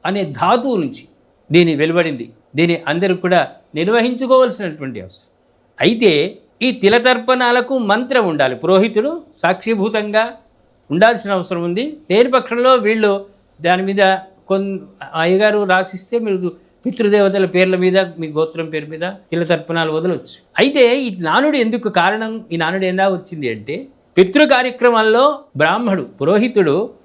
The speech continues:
ఆలస్యంగా రావడం, లేకుంటే పూర్తిగా రాకున్నప్పుడు పెద్దవాళ్ళు అనేవారు, "అయ్యగారు రాకుంటే అమావాస్య ఆగుతుందా?"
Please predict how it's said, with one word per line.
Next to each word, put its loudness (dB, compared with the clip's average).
ఆలస్యంగా 2
రావడం, 0
లేకుంటే 2
పూర్తిగా 0
రాకున్నప్పుడు -4
పెద్దవాళ్ళు 4
అనేవారు, 0
"అయ్యగారు 2
రాకుంటే 0
అమావాస్య -6
ఆగుతుందా?" -10